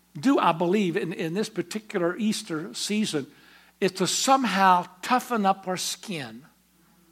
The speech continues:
so that we don't get so easily hurt and offended and shamed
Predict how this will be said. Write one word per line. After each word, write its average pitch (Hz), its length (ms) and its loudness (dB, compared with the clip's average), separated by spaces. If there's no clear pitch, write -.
so - 140 -8
that 196 100 4
we 247 120 4
don't 254 180 6
get 220 220 6
so - 260 0
easily 220 540 0
hurt 214 460 -2
and 170 120 -4
offended 202 680 0
and 170 260 -2
shamed 190 760 0